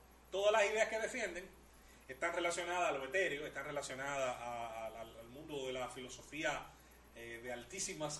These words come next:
cuestionamientos, que yo no digo que no sean importantes, tienen su espacio en la academia, pero evidentemente yo soy de los que cree que el que hoy está generando una patente para que un vehículo de motor,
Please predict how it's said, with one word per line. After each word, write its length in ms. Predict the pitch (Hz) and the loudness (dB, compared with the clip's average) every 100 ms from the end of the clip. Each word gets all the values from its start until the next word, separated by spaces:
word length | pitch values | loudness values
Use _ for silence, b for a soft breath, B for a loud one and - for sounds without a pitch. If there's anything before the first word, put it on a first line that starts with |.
| - | -8
cuestionamientos, 560 | 135 143 131 160 196 - | -10 -8 -4 -2 -2 -2
que 80 | |
yo 80 | 269 | 0
no 60 | 320 | 2
digo 160 | 320 294 | 4 4
que 80 | |
no 80 | 262 | 2
sean 160 | 269 262 | 0 -2
importantes, 540 | - 180 214 190 147 | -2 -2 0 0 -2
tienen 180 | 170 208 | -6 -6
su 80 | 180 | -4
espacio 240 | 196 190 | -2 0
en 60 | 175 | 0
la 80 | 160 | 0
academia, 440 | 147 156 127 123 - B B B B B - | 2 0 -2 -8 -12 B B B B B 2
pero 180 | 196 196 | 6 8
evidentemente 520 | 196 226 262 269 254 | 8 6 4 2 0
yo 80 | 233 | -2
soy 140 | 240 240 | -2 -2
de 80 | |
los 100 | 240 | -2
que 120 | 226 220 | -2 0
cree 300 | 190 175 - | 2 0 -2
que 200 | 175 170 | 0 0
el 160 | 165 | 0
que 160 | 165 165 | -2 2
hoy 240 | 208 196 | 4 4
está 160 | 165 180 | 2 0
generando 380 | 185 190 190 190 | 0 -2 0 0
una 120 | 190 | -2
patente 380 | 180 190 160 135 | 2 2 0 -2
para 220 | 127 127 | -4 -4
que 60 | 160 | -4
un 40 | |
vehículo 300 | 170 175 165 | -4 -2 -4
de 60 | 156 | -4
motor, 360 | 151 170 156 | -6 -4 -6